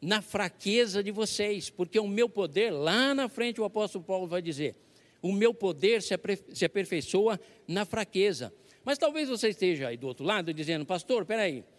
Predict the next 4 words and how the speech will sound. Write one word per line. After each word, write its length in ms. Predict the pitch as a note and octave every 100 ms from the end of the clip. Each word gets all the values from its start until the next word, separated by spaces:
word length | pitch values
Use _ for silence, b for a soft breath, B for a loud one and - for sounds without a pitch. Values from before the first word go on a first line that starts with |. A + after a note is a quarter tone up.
| _
então 280 | D#3 A#3 B3+ G3+ B B
o, 120 | D#3+ E3 - _ - _ - -
o 120 | F#3+
cristão, 760 | F3+ G3+ F3 - A3+ B3+ F#3+